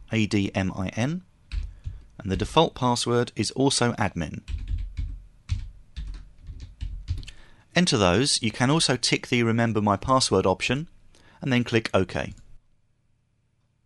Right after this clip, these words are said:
All being well, you've now logged in and you should be able to see some new menu options, configuration, wireless, telephony, internet, I P address, devices, et cetera.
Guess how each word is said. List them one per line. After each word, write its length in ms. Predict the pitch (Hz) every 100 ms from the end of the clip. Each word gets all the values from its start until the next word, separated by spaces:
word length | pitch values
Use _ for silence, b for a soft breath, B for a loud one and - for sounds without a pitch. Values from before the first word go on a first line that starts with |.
| -
All 120 | 127
being 220 | 113 107
well, 240 | 101 117 131
you've 160 | 101
now 180 | 110 120
logged 340 | 117 107 101 123
in 220 | 147 170
and 120 | 101
you 80 | 101
should 200 | 104 120
be 100 | 120
able 100 | 110
to 80 | 107
see 140 | -
some 200 | 113 113
new 160 | 127 160
menu 300 | 127 104 107
options, 500 | 110 - 139 147 - B B -
configuration, 800 | 95 - 202 117 117 - 117 104
wireless, 580 | 107 107 104 104 - -
telephony, 600 | - 107 104 101 101 98 117
internet, 500 | 110 104 101 98 -
I 100 | 110
P 180 | 104 101
address, 460 | 92 98 95 - -
devices, 640 | 98 98 107 101 - -
et 120 | -
cetera. 360 | - - -